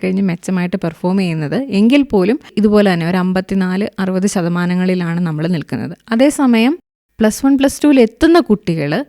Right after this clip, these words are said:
അവർ കുറച്ചും കൂടി കഷ്ടപ്പെട്ട് പഠിച്ച് സ്റ്റേറ്റ് ആവറേജിനെ കഴിഞ്ഞും നാഷണൽ ആവറേജിനെ കഴിഞ്ഞും മുകളിൽ നമ്മളൊരു എൺപത് ശതമാനത്തിലൊക്കെ എത്തി നിൽക്കുന്നുണ്ട്. അപ്പം ഇത് ഞാൻ ആദ്യം പറഞ്ഞതുപോലെ ഇതൊരു സാമൂഹിക സാമ്പത്തിക പശ്ചാത്തലത്തിൽ നിന്നുകൊണ്ട് വേണം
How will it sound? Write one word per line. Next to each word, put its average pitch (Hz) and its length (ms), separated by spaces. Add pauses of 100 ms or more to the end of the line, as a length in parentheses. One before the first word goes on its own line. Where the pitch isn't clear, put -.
(520)
അവർ 285 260
കുറച്ചും 233 500
കൂടി 214 240
കഷ്ടപ്പെട്ട് 180 540
പഠിച്ച് - 520 (420)
സ്റ്റേറ്റ് 196 460
ആവറേജിനെ 165 560
കഴിഞ്ഞും 170 280
നാഷണൽ 190 380
ആവറേജിനെ 165 500
കഴിഞ്ഞും 165 320
മുകളിൽ 165 500 (200)
നമ്മളൊരു 170 540 (260)
എൺപത് 165 400
ശതമാനത്തിലൊക്കെ 151 800 (340)
എത്തി 202 160
നിൽക്കുന്നുണ്ട്. 143 480 (560)
അപ്പം 254 240 (120)
ഇത് 262 360 (260)
ഞാൻ 202 260
ആദ്യം 185 220
പറഞ്ഞതുപോലെ 180 500
ഇതൊരു 185 220
സാമൂഹിക 196 800 (440)
സാമ്പത്തിക 185 600 (180)
പശ്ചാത്തലത്തിൽ 185 800
നിന്നുകൊണ്ട് 185 420
വേണം 170 380